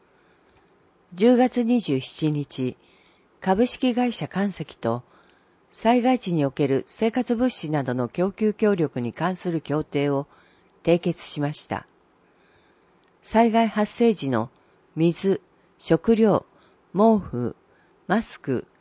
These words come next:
救助資機材など、生活物資の供給に関するものです。株式会社関石は、市内店舗を含め、関東を中心に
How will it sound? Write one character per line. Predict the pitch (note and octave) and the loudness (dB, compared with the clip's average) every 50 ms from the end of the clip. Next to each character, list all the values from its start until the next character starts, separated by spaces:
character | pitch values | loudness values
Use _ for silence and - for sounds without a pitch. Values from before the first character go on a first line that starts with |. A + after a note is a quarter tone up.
| _ _ _ _ _ _ _ _ _ _ - | _ _ _ _ _ _ _ _ _ _ -4
救 | - A#3+ B3 B3 | 0 2 2 2
助 | A3 B3 B3 | 4 2 2
資 | A3+ - - | 0 0 -4
機 | - B3 A#3+ | -4 -4 -2
材 | G#3+ G#3+ F3 D#3+ C3+ | 0 0 0 0 0
な | C3 B2+ | -2 -4
ど、 | A2+ A2+ A2 G#2+ A2 _ _ _ _ _ _ _ _ _ _ _ _ _ _ _ | -2 -2 -4 -4 -6 _ _ _ _ _ _ _ _ _ _ _ _ _ _ _
生 | - - - A3+ B3 | -10 -2 2 2 2
活 | A#3+ - B3+ - - | 4 2 0 -2 -2
物 | A3 A3 A#3+ A#3 | -2 -2 -2 -2
資 | - - D#3 | -2 -4 -4
の | C3+ B2+ A2+ | -2 -2 -2
供 | - - G3 G#3 G3+ | -2 0 0 0 0
給 | - - G#3+ G#3+ | 0 0 2 2
に | G3+ G3+ | 2 0
関 | - - A3 A3 G#3 | -2 -2 -2 -2 -2
す | - - A3 | -2 -4 -2
る | G3+ F#3+ | -2 -2
も | D3+ B2+ A#2 | -2 -2 -2
の | A#2 A2 | -4 -4
で | G2 G2+ | -6 -8
す。 | A2 - - - _ _ _ _ _ _ _ _ _ _ _ _ _ _ _ _ _ _ _ _ _ _ _ _ _ _ - | -10 -10 -14 -20 _ _ _ _ _ _ _ _ _ _ _ _ _ _ _ _ _ _ _ _ _ _ _ _ _ _ -4
株 | - G#3 G#3+ A3 B3 | 0 2 2 2 0
式 | - - - C4+ B3 | -4 -4 -4 -2 0
会 | A#3+ B3+ B3+ | 0 0 -2
社 | A3+ - E3+ | -2 -4 -6
関 | - - G3 G#3+ | -4 -2 -2 -2
石 | G3+ - - D#3+ - - A#2+ | -2 -4 -8 -10 -6 -4 -4
は、 | A#2 A#2 A#2+ - _ _ _ _ _ _ _ _ _ _ _ - | -4 -4 -6 -8 _ _ _ _ _ _ _ _ _ _ _ -14
市 | - - - A#3+ | -8 -4 -2 2
内 | B3+ C4+ A3+ F3+ | 2 2 2 0
店 | - - G3+ G#3+ G3+ | 0 0 0 0 0
舗 | F3 - C#3+ C3 | 0 0 0 0
を | C3 | 0
含 | C3 - - D3 D3 | -2 -4 -4 -4 -2
め、 | C#3+ A#2+ - - - _ _ _ _ _ _ _ _ _ _ - | -2 -4 -6 -8 -12 _ _ _ _ _ _ _ _ _ _ -6
関 | - G#3+ A#3 A3 | -2 0 0 0
東 | G#3+ - F#3+ | 0 2 2
を | D#3+ D3 C#3 | 2 2 2
中 | - - F#3 F#3+ | 0 -2 -4 -4
心 | F3+ - - E3+ E3 E3 D#3+ | -4 -4 -4 -2 -2 0 0
に | D#3 D#3 D#3 | 0 -2 -2